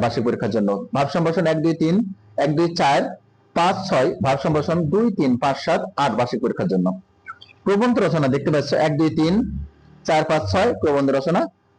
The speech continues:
বার্ষিক পরীক্ষার জন্য সাত, আট, নয়, দশ, এগারো, বারো, তেরো। ইংলিশ ফার্স্ট পেপার অর্ধবার্ষিক পরীক্ষা জেনে, জেনে দেখো ইএফটি ইউনিট এক থেকে পাঁচ, পেজ নম্বর এক থেকে বাহান্ন পৃষ্ঠা পর্যন্ত তোমার অর্ধবার্ষিক পরীক্ষা থাকবে। আর বার্ষিক পরীক্ষা জেনে থাকবে ইএফটি ইউনিট ছয় থেকে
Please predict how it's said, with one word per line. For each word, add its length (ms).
বার্ষিক 240
পরীক্ষার 260
জন্য 100
সাত, 180
আট, 80
নয়, 180
দশ, 180
এগারো, 280
বারো, 220
তেরো। 260
ইংলিশ 240
ফার্স্ট 240
পেপার 280
অর্ধবার্ষিক 440
পরীক্ষা 280
জেনে, 160
জেনে 220
দেখো 160
ইএফটি 340
ইউনিট 280
এক 120
থেকে 140
পাঁচ, 180
পেজ 220
নম্বর 240
এক 100
থেকে 160
বাহান্ন 240
পৃষ্ঠা 200
পর্যন্ত 300
তোমার 160
অর্ধবার্ষিক 400
পরীক্ষা 240
থাকবে। 180
আর 140
বার্ষিক 360
পরীক্ষা 220
জেনে 220
থাকবে 180
ইএফটি 240
ইউনিট 280
ছয় 180
থেকে 120